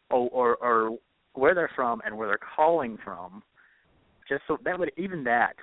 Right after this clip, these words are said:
in that situation, would have given us a clue. Maybe we need to, you know, be, keep this on our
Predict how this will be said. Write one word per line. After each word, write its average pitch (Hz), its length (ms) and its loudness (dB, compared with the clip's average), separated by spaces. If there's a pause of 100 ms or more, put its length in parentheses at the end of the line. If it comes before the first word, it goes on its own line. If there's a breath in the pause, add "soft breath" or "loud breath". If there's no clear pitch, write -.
in 110 100 -4
that 107 200 0
situation, 101 420 -4
would 98 100 -6
have 95 80 -8
given 98 200 -8
us 92 120 -16
a - 40 -8
clue. 95 420 -6 (240)
Maybe 202 240 2
we 165 160 4
need 127 180 -2
to, 107 100 -8 (280)
you 107 60 -4
know, 95 120 -2
be, 101 300 -2 (520)
keep - 180 0
this 127 180 4
on - 80 2
our 90 120 4